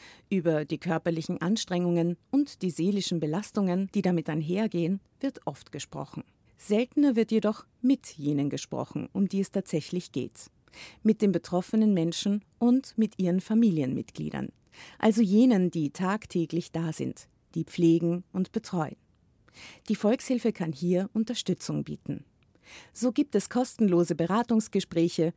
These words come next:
mit unseren speziell ausgebildeten MitarbeiterInnen der Demenzhilfe in allen Bundesländern. Hier kann man über die eigene Situation sprechen und alle wichtigen Informationen über das Thema Demenz einholen.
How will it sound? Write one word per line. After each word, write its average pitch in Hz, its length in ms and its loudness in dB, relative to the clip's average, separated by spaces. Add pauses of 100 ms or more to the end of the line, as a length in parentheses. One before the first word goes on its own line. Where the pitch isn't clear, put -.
(100)
mit 185 160 -4
unseren 180 340 2
speziell 190 680 2
ausgebildeten 165 840 0
MitarbeiterInnen 170 880 0 (280)
der 208 80 2
Demenzhilfe 180 800 0
in 190 260 2
allen 208 400 4
Bundesländern. 143 720 -2 (580)
Hier 196 340 4
kann 202 220 0
man 170 140 2
über 175 180 0
die 175 180 -4
eigene 180 360 0
Situation 156 560 -6
sprechen 233 480 0 (320)
und 220 240 0
alle 254 320 2
wichtigen 190 400 0
Informationen 170 840 0
über 160 200 -2
das - 180 -6
Thema 170 280 0
Demenz 160 460 -4
einholen. 156 560 -6